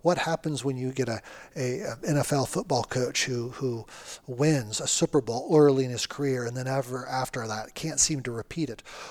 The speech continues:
Well, because the first time he wins the Super Bowl, he's working together with his,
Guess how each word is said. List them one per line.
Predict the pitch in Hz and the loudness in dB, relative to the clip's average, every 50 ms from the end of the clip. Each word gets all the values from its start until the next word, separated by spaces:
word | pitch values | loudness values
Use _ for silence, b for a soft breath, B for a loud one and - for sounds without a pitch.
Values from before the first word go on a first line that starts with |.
| B B | B B
Well, | - 180 175 156 | 8 8 8 8
because | 170 165 - - 180 180 165 - - - - - - _ - - 381 330 - | 6 0 4 6 6 6 6 6 2 -4 -8 -20 -20 _ -16 -16 -12 -4 -4
the | - | -2
first | - - 247 294 277 - - | 4 8 10 10 10 10 8
time | 170 156 151 | 2 2 2
he | 135 143 | 0 0
wins | 139 139 127 123 | 0 0 0 0
the | 120 | 0
Super | - - 139 - 131 | 2 2 2 0 0
Bowl, | 110 123 117 113 117 | -4 -4 -4 -2 -2
he's | 107 135 147 127 - - | -2 -2 -2 -2 -2 2
working | 139 170 226 - - 220 190 | 6 6 6 6 6 0 2
together | 160 143 131 143 127 120 135 135 | 2 4 4 2 2 2 0 0
with | 123 123 - - | 0 0 -2 -4
his, | 113 113 107 104 - | -4 -4 -2 -4 -6